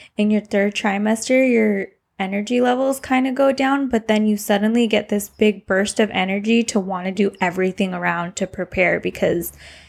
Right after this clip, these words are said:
your body's telling you that, hey, there's some, you know, there's, you're, you're about to deliver, so now it's time to get things organized. So I feel like this past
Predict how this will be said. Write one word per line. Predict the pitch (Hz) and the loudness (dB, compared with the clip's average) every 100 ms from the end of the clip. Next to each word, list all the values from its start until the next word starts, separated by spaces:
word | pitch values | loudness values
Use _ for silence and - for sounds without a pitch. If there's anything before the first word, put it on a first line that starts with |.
| _ | _
your | 202 196 | 0 0
body's | 196 180 180 190 - | 2 2 2 0 0
telling | - 190 185 180 | -2 -2 -2 -2
you | 180 180 | -2 0
that, | 180 175 - _ | 0 0 -2 _
hey, | - - 254 240 | -6 0 4 4
there's | 190 190 202 | 2 0 -2
some, | - 196 196 190 185 - | -4 -4 -6 -8 -14 -10
you | 190 | -8
know, | 180 185 190 185 | -8 -10 -12 -10
there's, | 202 180 185 - - 214 | -6 -6 -6 -14 -20 -12
you're, | 190 185 190 - - - - | -10 -10 -12 -18 -20 -20 -8
you're | 185 | -4
about | 196 226 | 0 0
to | 254 | 2
deliver, | 233 247 262 269 240 | 2 4 4 4 2
so | 226 226 | 2 -2
now | 208 202 | -2 -2
it's | 214 208 | -4 -2
time | - 226 226 | -2 0 0
to | 226 | 0
get | 214 226 | 0 -2
things | 233 214 220 214 - - - _ | -4 -2 -2 -4 -8 -20 -20 _
organized. | 226 226 226 208 214 | 0 2 2 0 0
So | 226 | 0
I | 214 | 0
feel | 220 233 | 2 2
like | 254 269 | 2 2
this | 254 220 - | 0 0 -2
past | 220 214 233 - - | 2 2 0 -4 -16